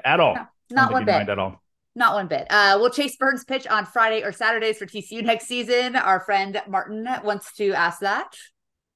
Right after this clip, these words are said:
Speaker 1: Uh, if he's committed to T C U, he's gonna be starting on Fridays.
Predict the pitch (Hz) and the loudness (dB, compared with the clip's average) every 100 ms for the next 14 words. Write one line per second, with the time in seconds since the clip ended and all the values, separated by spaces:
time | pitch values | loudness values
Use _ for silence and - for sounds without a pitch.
0 | _ _ 135 117 113 110 104 104 - _ | _ _ 2 6 6 6 4 2 -2 _
1 | 127 127 139 131 - 135 131 123 117 127 | -4 0 2 2 2 2 2 0 -4 -6
2 | - 117 107 107 110 101 92 95 87 82 | -2 0 0 -2 -4 -6 -6 -6 -6 -10
3 | - - 107 - | -10 -10 -12 -14